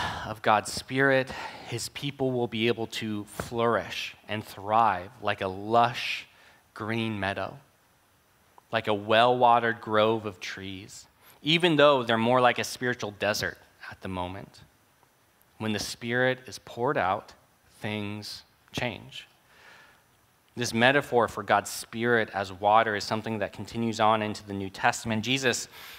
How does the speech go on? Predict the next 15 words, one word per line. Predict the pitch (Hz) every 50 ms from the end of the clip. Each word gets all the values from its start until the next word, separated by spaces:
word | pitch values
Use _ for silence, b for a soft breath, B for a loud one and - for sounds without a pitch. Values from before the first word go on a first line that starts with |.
| B B
had | - 127 120 120 120
the | 123 120
audacity | 110 104 101 101 113 113 117 113 117 - - 107 98 95 95 101
to | - - 113
draw | 101 - - 113 110 110 110 110 110 110 110
from | - - - 104 101
this | 113 123 - -
imagery | 113 110 110 107 101 110 104 98
in | 98
Isaiah | 95 95 92 90 107 110 110 107
and | 101 98
apply | 92 90 - - 107 107 101
it | 101 98 98 - -
to | - - 110 104 101 98 98
himself. | 92 92 95 95 90 - - - 90 85 87 104 - - - -